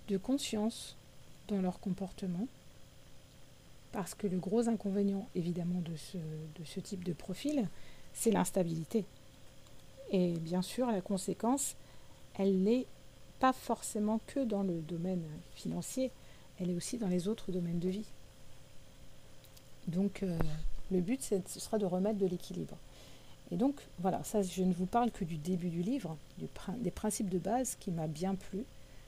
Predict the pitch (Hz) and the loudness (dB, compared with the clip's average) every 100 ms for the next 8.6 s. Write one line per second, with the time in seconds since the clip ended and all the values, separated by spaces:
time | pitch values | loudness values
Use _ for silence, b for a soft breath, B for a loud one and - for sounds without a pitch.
0 | B - 185 160 156 147 147 151 - - | B -12 -6 -4 -4 -6 -8 -10 -14 -18
1 | - - 165 170 214 175 170 - 185 202 | -18 -10 4 8 8 8 2 0 0 2
2 | 160 143 160 156 160 - 208 180 - 151 | 0 -2 -4 -2 -4 -4 -2 -2 -2 -2
3 | 240 190 160 B B B B B B - | 0 -2 -6 B B B B B B -8
4 | - 185 - 196 202 226 208 220 185 - | -2 0 2 0 2 2 4 2 2 2
5 | 175 160 - 262 240 202 170 - 247 233 | 0 -2 -2 -2 0 0 0 0 0 0
6 | 180 185 175 175 - 202 185 214 - 285 | 0 2 2 0 -2 0 2 0 4 4
7 | 233 220 202 190 180 175 208 202 160 170 | 4 4 4 4 2 4 4 4 0 -2
8 | 214 185 175 202 202 175 | -2 0 0 2 2 0